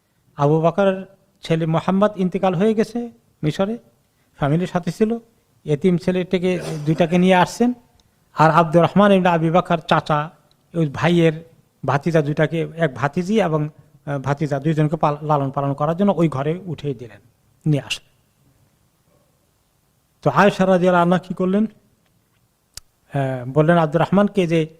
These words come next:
"আমাদের ভাতিজা, ভাতিজিকে আপনার ঘরে না রেখে আমার ঘরে নিয়ে আসবো, আমার ঘরেই তারা লালিত পালিত হবে, ছোট মানুষ তারা আর কি, এতিম।" তারা বলেন যে, "আমা-, আমাদেরকে তিনি এত যত্ন করে লালন পালন করেছেন, ওনার সন্তান ছিল না,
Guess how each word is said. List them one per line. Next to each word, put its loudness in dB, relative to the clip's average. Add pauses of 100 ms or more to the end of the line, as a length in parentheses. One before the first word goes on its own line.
(320)
"আমাদের 2
ভাতিজা, 0
ভাতিজিকে -2
আপনার -2
ঘরে -2
না 0
রেখে -4
আমার 0
ঘরে 0
নিয়ে 0
আসবো, -12 (1000)
আমার -2
ঘরেই -2
তারা -2
লালিত 0
পালিত -6
হবে, -6
ছোট -4
মানুষ -4
তারা -18
আর -20
কি, -20 (280)
এতিম।" -12 (2500)
তারা 4
বলেন 2
যে, 0 (500)
"আমা-, 2
আমাদেরকে -2
তিনি 2
এত -2
যত্ন -2
করে -4
লালন 0
পালন -2
করেছেন, -4
ওনার 0
সন্তান -4
ছিল -8
না, -16